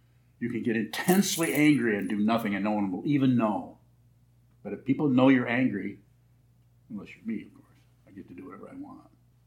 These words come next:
If people know, people can read your, that kind of display of irritation, frustration about anything that's arising.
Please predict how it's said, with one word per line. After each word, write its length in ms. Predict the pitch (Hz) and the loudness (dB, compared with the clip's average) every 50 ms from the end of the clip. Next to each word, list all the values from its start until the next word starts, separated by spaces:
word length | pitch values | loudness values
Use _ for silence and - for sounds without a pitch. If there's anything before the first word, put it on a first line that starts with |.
| _ _ _ _ _ _ - - _ _ _ _ _ _ _ _ _ _ _ _ _ _ _ _ _ _ - - | _ _ _ _ _ _ -20 -20 _ _ _ _ _ _ _ _ _ _ _ _ _ _ _ _ _ _ -20 -20
If 120 | - _ | -20 _
people 240 | - - 151 - 165 | -18 -16 -10 -4 -2
know, 600 | 135 110 104 107 117 123 123 123 120 117 117 - _ _ _ _ _ _ _ _ _ _ _ _ - | 0 0 2 2 2 2 2 0 -2 -4 -8 -12 _ _ _ _ _ _ _ _ _ _ _ _ -10
people 180 | 143 - 143 | -10 -10 -8
can 280 | 127 120 110 104 101 95 | -8 -6 -4 -4 -4 -2
read 440 | 107 117 127 131 131 127 123 107 - - - | -2 0 0 2 0 0 -2 -6 -12 -12 -10
your, 400 | - 104 101 98 95 95 95 - - _ _ _ _ _ _ _ _ _ _ _ _ _ _ _ _ - | -8 -6 -6 -6 -8 -10 -12 -16 -20 _ _ _ _ _ _ _ _ _ _ _ _ _ _ _ _ -20
that 260 | 120 107 107 110 - | -16 -14 -14 -14 -12
kind 200 | - - 110 104 | -10 -10 -10 -8
of 240 | 101 101 - - 101 | -10 -12 -14 -14 -12
display 600 | 95 107 - - - - 117 113 117 113 110 107 101 | -8 -6 -4 -4 -4 -4 -2 2 2 4 4 4 2
of 180 | 95 92 - - - _ _ _ _ _ _ _ _ _ _ _ _ _ _ - | 0 -2 -6 -12 -18 _ _ _ _ _ _ _ _ _ _ _ _ _ _ -6
irritation, 600 | 117 113 110 107 - - 110 104 98 - 107 101 | -4 -4 -4 -4 -4 -4 -4 -4 -4 -4 -4 -4
frustration 640 | 95 - 104 98 - - - 107 104 95 - - 98 | -4 -4 -4 -6 -6 -8 -6 -6 -6 -4 -6 -6 -6
about 260 | 87 95 92 95 - | -4 -4 -4 -4 -4
anything 360 | - 120 131 131 123 120 113 104 | 0 2 2 2 2 2 0 0
that's 160 | 98 - - | 0 -2 -6
arising. 580 | 101 90 92 92 98 101 95 - - - - | -8 -4 -2 -2 -2 -2 -6 -12 -12 -14 -14